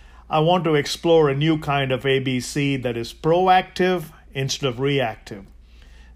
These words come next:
This is adjusting to the what, believing in the why, and controlling the how.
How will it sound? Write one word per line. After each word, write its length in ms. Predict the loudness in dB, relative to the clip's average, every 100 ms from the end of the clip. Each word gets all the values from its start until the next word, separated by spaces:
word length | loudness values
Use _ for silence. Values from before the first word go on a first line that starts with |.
| -4
This 240 | -2 0
is 120 | 0
adjusting 640 | 0 0 0 0 0 -2 0
to 80 |
the 120 | 0 2
what, 440 | 4 4 2 0
believing 440 | 2 4 2 2
in 100 | -2
the 80 | -2
why, 320 | 2 4 4
and 220 | 4 0 -4
controlling 640 | -6 -4 -4 -2 -2 -4
the 140 | -6
how. 360 | -6 -8 -10 -16